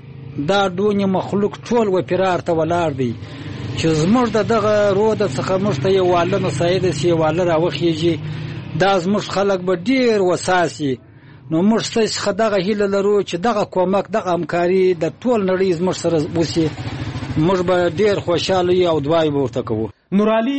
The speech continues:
Speaker 2: او کریم الله د دې سیمې یو دوه نور بزګران دي. دا خلک وایي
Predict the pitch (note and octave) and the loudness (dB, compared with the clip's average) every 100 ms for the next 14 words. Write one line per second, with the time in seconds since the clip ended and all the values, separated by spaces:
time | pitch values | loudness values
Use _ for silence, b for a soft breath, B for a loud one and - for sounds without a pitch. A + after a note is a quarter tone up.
0 | C#4 A#3+ A3+ A3 G#3+ F#3+ F3 F3+ A3 G#3 | 0 0 0 -4 -4 -2 0 0 0 0
1 | F3+ F3+ F#3+ F#3+ G#3+ G3 F3+ E3 D#3+ G3 | -2 0 0 0 0 2 2 2 2 2
2 | A3+ G#3 C3+ A#2+ G#2 A#2+ G#2+ G2 F2+ G#2+ | 2 0 0 -2 -2 -2 -2 -4 -8 -12
3 | _ _ _ D3 F#3+ F#3+ A3+ A3 G#3 B3 | _ _ _ -2 -2 0 0 0 0 0
4 | G#3+ | 0